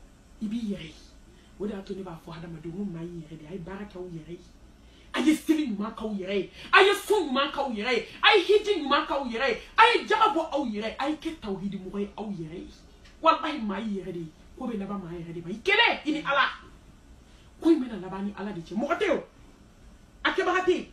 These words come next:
A dilanbaga tɛ yen. Maa si tɛna jigin kaburu kɔnɔ. Hali an bɛ bɔ baara la cɛ mun kama, o mago b'i la, da i k'i bila a kɔnɔ ka taa.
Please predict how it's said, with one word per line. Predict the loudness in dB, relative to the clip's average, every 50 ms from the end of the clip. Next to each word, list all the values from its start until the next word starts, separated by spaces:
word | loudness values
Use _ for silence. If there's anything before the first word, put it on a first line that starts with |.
| -18 -20 -20 -20 -20 -18 -18 -2 2 4
A | 4
dilanbaga | 4 4 4 4 4 4 0 -2 2 4
tɛ | 4
yen. | 4 4 0 -8 -14 -20 -20 -20 -20 -20 -20 -20 -20 -20 -20 -12 -6
Maa | 0 4 6 6 6 4
si | 2 0 0 -2 -2
tɛna | -2 2 4 4 4 4 2
jigin | -4 -6 -6 -4
kaburu | -2 -4 -2 0 0 0 0
kɔnɔ. | 0 -2 -4 -4 -4
Hali | -4 2 2 4 4 4 2 2 2
an | 4 2 2
bɛ | 0 -2
bɔ | -4 -4 -2 -2
baara | 0 0 0 -2
la | -4 -6
cɛ | -6 -6 -8
mun | -6 -6
kama, | -4 -4 -2
o | -2
mago | -2 -4 -4
b'i | -4 -4 -6
la, | -6 -6 -6
da | -6 -6
i | -6 -4
k'i | -4 -6 -6
bila | -4 -6 -6
a | -8 -8
kɔnɔ | -10 -10
ka | -10 -10
taa. | -12 -12 -14